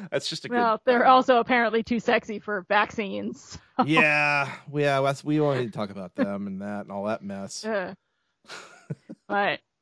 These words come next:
Speaker 2: it's like, "Guys, you're in Right Said Fred."
Speaker 1: Yeah. Do you really wanna,
Speaker 2: Uh-huh.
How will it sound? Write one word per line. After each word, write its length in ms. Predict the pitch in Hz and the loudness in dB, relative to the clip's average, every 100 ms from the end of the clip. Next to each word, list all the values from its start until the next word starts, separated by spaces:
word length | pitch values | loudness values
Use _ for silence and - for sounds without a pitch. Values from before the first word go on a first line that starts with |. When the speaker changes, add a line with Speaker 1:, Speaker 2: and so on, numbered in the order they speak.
| _ _ | _ _
Speaker 2:
it's 120 | - | -4
like, 200 | 254 - | -4 2
"Guys, 260 | 311 240 - | 2 2 2
you're 160 | 330 | 4
in 160 | 320 190 | 4 2
Right 340 | 196 220 - | 4 4 2
Said 340 | - - - 196 | -4 -4 -2 -4
Fred." 680 | - - - - - 403 - _ | -10 -4 0 2 2 -2 -6 _
Speaker 1:
Yeah. 220 | 117 117 - | -4 -4 -4
Do 120 | 143 | -6
you 180 | - 170 | -4 -2
really 240 | 165 156 160 | -2 -2 0
wanna, 200 | 139 139 | 0 0
Speaker 2:
Uh-huh. 200 | 131 | 0